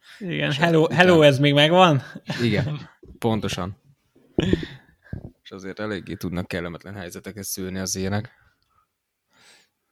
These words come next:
Speaker 2: Bár amúgy igen, arra is van lehetőség, hogy valószínűleg a Facebook Marketplace-et próbálják majd ezzel promotálni egyre jobban, hogy a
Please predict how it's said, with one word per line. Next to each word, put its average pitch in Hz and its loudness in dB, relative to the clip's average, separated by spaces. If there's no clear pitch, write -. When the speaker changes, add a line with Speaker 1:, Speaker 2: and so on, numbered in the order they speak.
Speaker 2:
Bár 107 2
amúgy 110 0
igen, 101 0
arra 98 2
is 90 0
van 92 0
lehetőség, 92 0
hogy 92 -8
valószínűleg 95 -4
a 90 -2
Facebook 101 -4
Marketplace-et 92 -2
próbálják 90 2
majd 87 -2
ezzel 95 0
promotálni 87 -2
egyre 90 0
jobban, 90 -2
hogy 92 -2
a 92 0